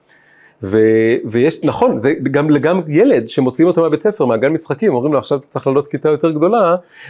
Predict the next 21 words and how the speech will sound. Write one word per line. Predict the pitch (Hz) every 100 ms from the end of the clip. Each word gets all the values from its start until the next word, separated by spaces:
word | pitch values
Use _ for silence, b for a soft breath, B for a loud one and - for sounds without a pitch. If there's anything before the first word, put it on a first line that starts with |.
| -
ואותו, | 131 - 143
ואותם | 127 170
אנשים | 185 151 180
שאומרים | 151 131 160
היום, | 151 165 165 156
"אה, | 196 190 165 -
איך | -
פעם", | - 165 160
זה, | 147 165
זה | 165
פשוט, | - - 220
זה | 190 214
משהו | 240 -
נורא | 269 294 294 285
טבעי, | 254 320
רוצים | 233 247
לחזור | 180 180
להיות | 131 117
ילדים. | 147 151 165 _ _ _ _ _ _ -
לחזור | 139 127 196
לילדות. | 196 151 147 -